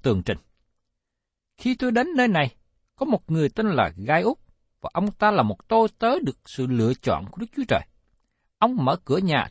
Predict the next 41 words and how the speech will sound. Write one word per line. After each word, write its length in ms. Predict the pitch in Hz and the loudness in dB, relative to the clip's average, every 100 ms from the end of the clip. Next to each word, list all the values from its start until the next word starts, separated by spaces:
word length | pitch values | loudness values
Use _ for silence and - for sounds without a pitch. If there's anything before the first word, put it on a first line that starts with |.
| - | -6
tiếp 120 | 330 - | -6 -4
đãi 200 | 92 127 | -6 -6
tôi, 220 | - 175 - _ _ _ _ _ | 0 0 -2 _ _ _ _ _
nhưng 120 | 160 | -2
ông 160 | 202 190 | 0 0
không 240 | - 220 | -2 -4
phải 160 | 185 214 | 0 2
làm 220 | 190 151 | 2 2
điều 120 | 135 | 2
đó 200 | 117 143 226 | 2 0 0
cho 100 | 226 _ | -6 _
tất 240 | 320 - - | -6 -4 -2
cả 160 | 117 | -2
mọi 200 | 156 123 | 0 0
người, 280 | 151 139 85 _ _ _ _ _ _ _ | 2 2 0 _ _ _ _ _ _ _
bởi 240 | 113 107 196 | -2 0 0
vì 220 | 139 - _ - | -2 -6 _ -2
ông 180 | 208 | 0
đã 100 | 180 - | 0 -4
thử 160 | - 147 | -4 -2
nghiệm 320 | 170 87 98 | 0 -2 -2
tôi. 180 | - 147 - _ _ _ _ - | 0 0 -4 _ _ _ _ 0
Ông 160 | 220 | 0
đã 80 | 214 | 0
xem 340 | - - 233 220 | -4 -2 -2 -2
xét 320 | - 330 - | -6 -8 -4
để 80 | 151 | -4
biết 220 | 220 - | -6 -6
chắc 180 | 294 - | -8 -4
rằng 180 | - 135 78 - _ _ | 0 0 0 -16 _ _
tôi 160 | 214 214 | -2 0
có 120 | 233 | 0
đang 280 | 214 196 98 | 0 0 -2
giảng 320 | 98 156 202 | -4 -2 -2
dạy 240 | 101 95 | -2 -2
lời 280 | 123 131 123 | 0 2 0
của 140 | 95 92 | -2 -8
Đức 100 | 240 | -10
Chúa 60 | 277 | -4
Trời. 180 | 156 147 - _ _ _ _ _ _ _ _ _ | 2 2 0 _ _ _ _ _ _ _ _ _
Ông 260 | 165 180 | 0 2